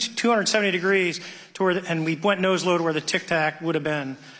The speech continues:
Our altitude at this point was about fifteen thousand feet, and the tic-tac was about twelve thousand.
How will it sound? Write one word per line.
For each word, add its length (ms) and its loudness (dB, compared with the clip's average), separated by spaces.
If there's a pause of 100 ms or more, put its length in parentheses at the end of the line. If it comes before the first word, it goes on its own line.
(140)
Our 120 4
altitude 400 0
at 60 -8
this 120 -4
point 200 -2
was 80 -2
about 180 0
fifteen 340 -2
thousand 340 2
feet, 200 -2
and 60 -6
the 40 -4
tic-tac 460 -4
was 80 -6
about 200 -4
twelve 260 -4
thousand. 400 -8